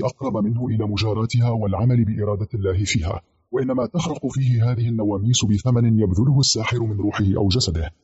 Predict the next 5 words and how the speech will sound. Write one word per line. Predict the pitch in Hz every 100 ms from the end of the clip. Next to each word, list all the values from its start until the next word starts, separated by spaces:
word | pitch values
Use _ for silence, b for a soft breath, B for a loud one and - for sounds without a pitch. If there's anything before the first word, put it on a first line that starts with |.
| _ -
لأنه | 151 165 151
محاباة | 139 120 123 107 135 135
الرشوة | 120 110 - 120 120
وجزاء | 107 104 104 117 139
المخالفة | 139 139 127 107 95 95